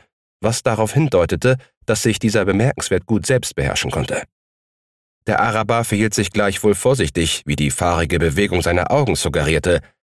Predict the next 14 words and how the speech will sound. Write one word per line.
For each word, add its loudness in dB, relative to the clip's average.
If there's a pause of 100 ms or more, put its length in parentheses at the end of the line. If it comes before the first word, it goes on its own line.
(140)
während 2
er 2
die 0
Zahl 0
von 0
Pertschenkos 0
bewaffneten 0
Streitkräften -2
las 0 (340)
und 2
sich -2
ihre 2
Stationierungen 0
einprägte. -4